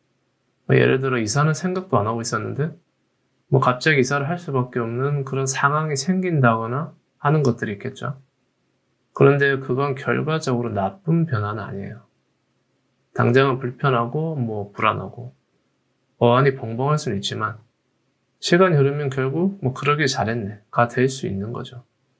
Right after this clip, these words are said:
그렇기 때문에 어떤 변화의 기회가 온다라고 한다면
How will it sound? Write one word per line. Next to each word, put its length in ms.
그렇기 360
때문에 480
어떤 320
변화의 520
기회가 460
온다라고 500
한다면 500